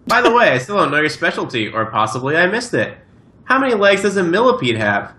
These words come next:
"Just two, but Chernobyl mutants may have them up to five. I know you're supposed to trick me." "No, I need to know you're not a chatbot. Please just answer the question straightforwardly. How many legs does an ant have?" "Somewhere between two and four, maybe three."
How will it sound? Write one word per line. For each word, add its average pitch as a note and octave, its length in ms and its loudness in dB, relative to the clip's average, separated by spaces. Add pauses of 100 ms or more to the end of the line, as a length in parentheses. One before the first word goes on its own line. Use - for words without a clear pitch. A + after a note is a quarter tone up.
(340)
"Just B3 360 0
two, F3+ 300 2
but C#3+ 140 -2
Chernobyl F#3 500 0
mutants C3+ 380 -2
may C3+ 140 0
have C3 200 0
them B2+ 120 0
up B2 120 -4
to A#2 100 -6
five. A2 520 0
I G3 140 0
know B3 180 2
you're C#3 140 2
supposed A2+ 360 -6
to A2+ 60 -8
trick A2+ 280 -6
me." A#2 380 -6 (480)
"No, B2 360 4
I C3+ 160 2
need F#3 160 2
to D3+ 100 -8
know B2+ 80 2
you're B2 140 2
not C3+ 160 2
a C3+ 60 0
chatbot. D#3 640 -2
Please E3+ 180 -4
just G3 160 -6
answer C#3+ 300 -6
the C3 80 -6
question C3+ 360 -4
straightforwardly. A#2 1040 -2 (280)
How D#3 200 0
many E3+ 240 0
legs C#3+ 380 0
does B2 120 -8
an B2 100 -6
ant C#3+ 260 -4
have?" G#2 360 -6 (420)
"Somewhere D3+ 460 0
between D3+ 360 -4
two D#3 200 -2
and D3 140 -4
four, E3 460 0
maybe E3+ 280 2
three." G#3 400 -2